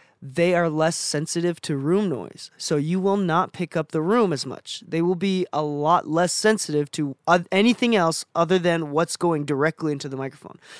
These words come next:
So in this case, my microphone. You may not hear it right now. In this microphone, I have the, the door open and I have the A C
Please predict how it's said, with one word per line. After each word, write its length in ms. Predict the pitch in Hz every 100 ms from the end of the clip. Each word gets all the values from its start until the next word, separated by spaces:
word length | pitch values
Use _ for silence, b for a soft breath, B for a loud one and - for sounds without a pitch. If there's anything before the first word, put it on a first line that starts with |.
| B
So 160 | - 143
in 80 | 135
this 140 | 175
case, 280 | - 185 175 b b
my 240 | 135 151
microphone. 480 | 156 160 - - - - B B
You 140 | 190
may 160 | 214 226
not 160 | 214
hear 220 | 190 202 170
it 40 |
right 200 | 156 175
now. 340 | 160 135 117 -
In 140 | 151
this 220 | 170 202
microphone, 580 | 190 170 160 151 139 131 - _ _ _ -
I 120 | 180
have 480 | 214 185 160 143 139 -
the, 420 | 151 151 143 135 - b b
the 80 | 147
door 340 | 139 175 208
open 480 | 160 151 151 135 131 b b -
and 100 | 143
I 100 | 165
have 180 | 170
the 140 | 156 -
A 140 | 151
C 400 | 143 147 143 139